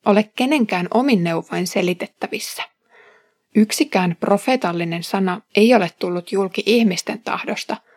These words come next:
vaan ihmiset ovat puhuneet Pyhän Hengen johtamina sen,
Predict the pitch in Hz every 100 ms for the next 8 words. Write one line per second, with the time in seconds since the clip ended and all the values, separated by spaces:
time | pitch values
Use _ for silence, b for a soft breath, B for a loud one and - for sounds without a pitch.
0 | b b - 233 226 269 277 214 175 -
1 | 185 175 - 233 247 240 220 _ 277 285
2 | 208 214 185 185 233 240 - 175 175 175
3 | 170 - 190 175